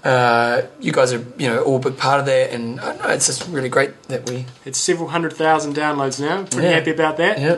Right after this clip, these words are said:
Speaker 1: it's,
Speaker 2: Getting
Speaker 1: uh,
Speaker 2: bigger all the time.
Speaker 1: getting bigger, and, uh, and, you know, obviously we should keep trying to get the show getting better and better, and next year's a big year. We've got big things planned. <laughs>
Speaker 2: Big things planned. Uh, we'll have some more big names. Actually, I was, um, swimming this morning with Chris McDonald. He's got a flippin' big head of hair on him at the moment.
Speaker 1: See,
Speaker 2: Um,
Speaker 1: fashion, but next we have this haircut.
Speaker 2: Yeah, what's it called again?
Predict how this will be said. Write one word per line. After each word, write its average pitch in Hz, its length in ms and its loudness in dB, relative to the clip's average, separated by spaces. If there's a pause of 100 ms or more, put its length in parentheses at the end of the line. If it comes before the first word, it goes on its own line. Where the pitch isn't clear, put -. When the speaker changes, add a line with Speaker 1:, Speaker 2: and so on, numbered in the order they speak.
(140)
Speaker 1:
it's, 135 160 -6
Speaker 2:
Getting 131 100 -2
Speaker 1:
uh, 131 40 0
Speaker 2:
bigger 160 220 0
all 151 100 0
the 147 80 -2
time. 175 440 2
Speaker 1:
getting 123 180 -8
bigger, 151 400 2
and, 117 220 -2
uh, 117 260 0
and, 143 280 -2
you 170 120 0
know, 139 120 4
obviously 147 280 -2
we 127 80 -6
should - 160 -2
keep - 180 -6
trying 127 180 0
to 131 60 -8
get 135 40 -10
the - 60 -6
show 127 180 2
getting 120 220 -6
better 123 160 0
and 120 80 -2
better, 170 220 2
and 127 160 -2 (380)
next 156 220 2
year's 135 140 0
a - 20 -4
big 143 180 2
year. 175 180 2
We've 156 100 2
got 139 220 -2
big 170 140 2
things 156 240 2
planned. 196 420 2
<laughs> - 40 -4 (400)
Speaker 2:
Big 170 200 2
things 156 340 0
planned. 139 460 2
Uh, - 840 -2
we'll - 120 -4
have 175 100 2
some 165 140 -4
more 165 160 2
big 165 120 2
names. 165 220 0
Actually, 180 240 2
I 165 80 2
was, 160 240 0
um, 156 220 0
swimming 170 300 0
this 139 180 -4
morning 151 260 -4
with 131 200 -2
Chris - 200 -4
McDonald. 135 300 0
He's 135 140 -2
got 135 120 2
a 123 60 0
flippin' 127 500 -6
big 139 160 -2
head 160 160 0
of 143 80 -2
hair 175 200 0
on 156 80 0
him 131 60 -6
at 123 40 -16
the 123 80 -14
moment. 175 400 -6
Speaker 1:
See, 175 360 2
Speaker 2:
Um, 151 280 -2
Speaker 1:
fashion, 165 400 2
but 139 160 2
next - 260 2
we 156 80 4
have 143 120 2
this 190 160 2
haircut. 143 460 -2
Speaker 2:
Yeah, 160 200 -2
what's - 200 -12
it 175 80 -8
called 160 200 -2
again? 185 240 -2